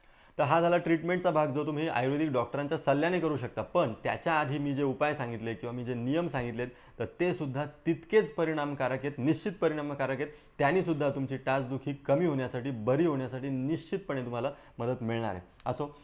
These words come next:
तर आज इथे थांबतोय. हा व्हिडिओ तुम्हाला कसा वाटला हे मला नक्की कळवा. जर तुम्हाला व्हिडिओ आवडला असेल तर लाईक करा, शेअर करा. याबाबतीत जर तुमच्या काही शंका असतील, प्रश्न असतील, तर त्यासुद्धा मला कमेंट बॉक्समध्ये विचारायला विसरू नका. आणि हो, जर चॅनल तुम्ही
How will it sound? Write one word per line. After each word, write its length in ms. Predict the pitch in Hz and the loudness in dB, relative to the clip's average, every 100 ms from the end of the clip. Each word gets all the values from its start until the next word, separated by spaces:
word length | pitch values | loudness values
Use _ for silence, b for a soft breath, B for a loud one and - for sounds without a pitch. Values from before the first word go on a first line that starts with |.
| B 127 | B -4
तर 100 | 131 | 0
आज 260 | 107 139 165 | 6 6 6
इथे 160 | 160 151 | 2 0
थांबतोय. 380 | 139 131 135 - | 0 -2 -2 -4
हा 140 | 127 | -4
व्हिडिओ 340 | 113 123 151 107 | 0 2 2 0
तुम्हाला 240 | 120 120 - | -4 -6 -2
कसा 240 | 143 - 175 | 0 4 6
वाटला 320 | 139 120 110 | 4 2 -2
हे 100 | 120 | -4
मला 220 | 123 120 | -4 -4
नक्की 320 | 117 - - | -6 -8 -12
कळवा. 420 | - 127 120 135 139 B B 120 | -6 0 2 2 -2 B B -4
जर 160 | 156 | -2
तुम्हाला 220 | 151 143 | -2 -2
व्हिडिओ 280 | 131 113 131 - 101 | 0 0 -2 -2 2
आवडला 400 | 117 165 175 147 | 4 4 6 4
असेल 520 | - 135 135 - - | 4 -4 -8 -12 -6
तर 140 | 110 | -2
लाईक 360 | 110 147 175 - | 2 2 2 0
करा, 200 | 127 127 | 0 0
शेअर 320 | - 135 160 | 0 0 2
करा. 260 | 143 131 127 113 | 2 -2 -2 0
याबाबतीत 460 | 139 160 151 151 113 | 2 2 0 -2 -4
जर 200 | 113 131 | -4 -4
तुमच्या 280 | 131 131 | -4 -4
काही 120 | 127 127 | -4 -4
शंका 380 | 123 123 170 | -4 -2 2
असतील, 280 | 156 - 120 | 0 0 -6
प्रश्न 400 | - - 156 175 | -4 -4 -4 -2
असतील, 580 | 151 - 107 - - - | -4 -4 -8 -10 -14 -10
तर 40 | |
त्यासुद्धा 600 | 113 - 185 180 143 135 | -4 2 4 4 0 0
मला 180 | 110 120 | 0 -2
कमेंट 480 | 123 - 147 190 175 | -4 -2 0 0 2
बॉक्समध्ये 400 | 151 147 143 131 | 0 0 -2 -2
विचारायला 420 | 127 120 117 113 | -2 0 0 0
विसरू 380 | 110 120 - 165 | -2 -4 -2 0
नका. 240 | 151 143 143 B B | 0 -2 -6 B B
आणि 140 | 113 131 | -4 -2
हो, 160 | 120 - B B B | -2 -6 B B B
जर 160 | 117 139 | -2 -2
चॅनल 460 | 131 123 147 143 - | 0 0 0 -2 -4
तुम्ही 240 | 127 | -4